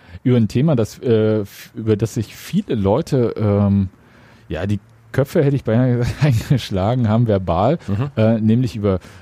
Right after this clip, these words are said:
Speaker 1: zwei G, drei G, äh, Zutritt für Zuschauer zum Stadion, für, äh, Mitarbeiter und so weiter und so fort. Unter welchen Bedingungen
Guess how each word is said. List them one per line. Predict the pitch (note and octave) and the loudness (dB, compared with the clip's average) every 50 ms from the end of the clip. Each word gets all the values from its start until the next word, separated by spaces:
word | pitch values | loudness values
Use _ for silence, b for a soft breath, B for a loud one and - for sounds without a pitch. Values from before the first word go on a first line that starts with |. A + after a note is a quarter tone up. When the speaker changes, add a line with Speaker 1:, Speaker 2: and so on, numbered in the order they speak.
| B _ | B _
Speaker 1:
zwei | - - G2+ E2+ G2 B2+ C#3 | -14 -8 -6 -2 0 0 0
G, | A#2+ A#2+ A#2 A#2 A#2 G#2+ | 0 0 0 0 0 0
drei | G2 - F2 F2 F2+ G#2+ A2+ A2 | 0 -2 -2 -2 0 0 0 0
G, | G2+ G#2 G#2 G#2+ A2 A2+ A2+ A#2 | 0 0 0 2 2 2 2 2
äh, | A#2 G#2 A2 G#2+ A2 G#2+ G2+ | 2 2 2 2 2 0 -2
Zutritt | - - - - A#2+ A#2+ A2+ - - - A#2+ A#2 A2 | -4 -10 -10 -8 -6 -6 -8 -8 -4 -2 -2 -2 -2
für | - - A#2+ A2 G#2 | -2 -2 -2 -2 -2
Zuschauer | - - A2+ - - A2+ A2+ A2+ | -4 -6 -6 -4 -2 0 0 0
zum | G#2 - - G#2+ | 0 0 0 0
Stadion, | - - F2 E2 F#2 G#2 G#2+ G#2+ G#2 G#2+ A2 G#2+ | 0 -2 -4 0 0 2 2 2 4 4 2 2
für, | - - - G#2+ A2 A#2 A#2 A2+ A2+ A2+ - | 0 -2 0 2 2 4 4 2 2 0 0
äh, | A2+ G#2+ | -2 0
Mitarbeiter | G2+ G#2 A2+ G#2+ - A2 G#2 G2 G#2 G2+ G#2 - A2+ G#2+ G#2 G2 | 2 2 2 2 0 0 0 0 2 0 0 0 0 -2 0 0
und | G2 G2 | 0 -2
so | - G2+ F2 | -2 -4 -6
weiter | F#2+ F#2+ F#2+ - G2+ | -6 -6 -4 -4 -4
und | F#2 F#2 | -6 -6
so | - F#2+ | -6 -8
fort. | - - C3 C3 B2+ - | -8 -4 -2 -2 -2 -2
Unter | G2+ F2+ G#2+ F#2+ | -4 -4 -2 -2
welchen | G2+ G#2 G2 - G#2+ F#2+ | -2 -4 -2 -2 -2 -4
Bedingungen | F#2+ F#2+ F#2+ G#2+ A2+ A#2+ A#2+ A#2 A2+ | -2 -2 0 2 2 4 4 4 2